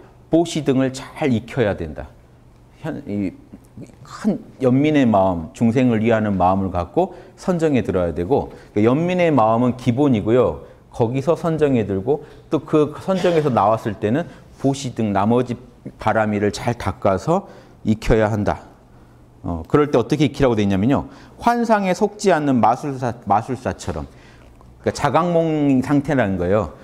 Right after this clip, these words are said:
꿈속에서 속지 않는 자각몽 상태처럼. 만물을 만들어 놓고도 속지 않는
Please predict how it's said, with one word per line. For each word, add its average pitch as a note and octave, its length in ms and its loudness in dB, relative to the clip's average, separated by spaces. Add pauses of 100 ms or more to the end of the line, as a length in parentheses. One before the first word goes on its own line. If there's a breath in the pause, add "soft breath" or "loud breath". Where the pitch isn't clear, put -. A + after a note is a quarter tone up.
(320 loud breath)
꿈속에서 G#3+ 920 2
속지 G#3+ 440 0
않는 F#3+ 640 -2
자각몽 B2+ 520 0
상태처럼. G#2 640 -4 (920 loud breath)
만물을 F3+ 520 2
만들어 C#3 440 0
놓고도 D3 600 0
속지 G3+ 400 -2
않는 D3 500 0